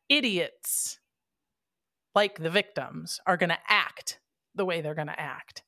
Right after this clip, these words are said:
And the reason why I say this is that beautiful, artful legal argument, but not terribly noble,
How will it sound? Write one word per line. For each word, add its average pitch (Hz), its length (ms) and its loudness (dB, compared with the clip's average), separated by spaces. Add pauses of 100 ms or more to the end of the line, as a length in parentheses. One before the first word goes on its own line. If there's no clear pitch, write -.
(1120)
And 196 120 4
the 220 80 4
reason 302 320 2
why 262 160 6
I 226 60 4
say 247 300 2
this 233 200 2
is 185 180 0
that 185 280 0
beautiful, 226 600 2
artful 202 460 4
legal 180 500 2
argument, 190 520 4 (100)
but 180 140 4
not 202 240 4
terribly 170 440 4
noble, 180 800 2